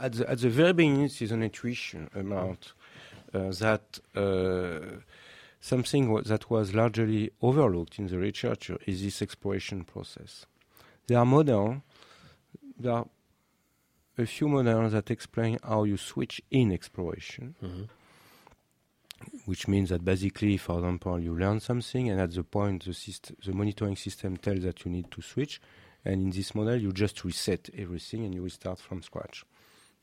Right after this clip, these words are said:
Speaker 1: <coughs> But in the literature, there w-, there was no model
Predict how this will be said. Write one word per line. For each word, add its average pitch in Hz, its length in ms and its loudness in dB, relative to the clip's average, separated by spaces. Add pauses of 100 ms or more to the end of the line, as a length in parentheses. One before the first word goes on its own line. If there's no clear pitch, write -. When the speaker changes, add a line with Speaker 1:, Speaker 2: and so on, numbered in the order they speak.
Speaker 1:
<coughs> - 80 6 (2250)
But 113 280 0 (120)
in 120 180 4
the 113 80 6
literature, 147 540 4
there 98 160 4
w-, 107 160 2 (800)
there 101 160 0
was 101 280 2
no 127 240 4
model 113 520 4